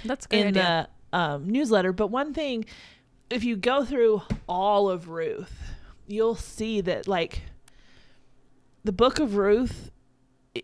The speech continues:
Speaker 2: is primarily about Naomi.
Speaker 1: Mm.
Speaker 2: Like,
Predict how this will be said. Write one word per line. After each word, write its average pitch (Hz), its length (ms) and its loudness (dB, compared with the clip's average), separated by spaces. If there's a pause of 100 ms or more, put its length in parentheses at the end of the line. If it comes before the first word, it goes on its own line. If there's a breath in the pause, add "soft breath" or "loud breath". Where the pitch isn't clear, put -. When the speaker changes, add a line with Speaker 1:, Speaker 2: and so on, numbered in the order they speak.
Speaker 2:
is 214 140 2
primarily 185 580 0
about 170 280 -2
Naomi. 165 520 -4 (380 soft breath)
Speaker 1:
Mm. 202 400 -2 (100)
Speaker 2:
Like, 208 340 4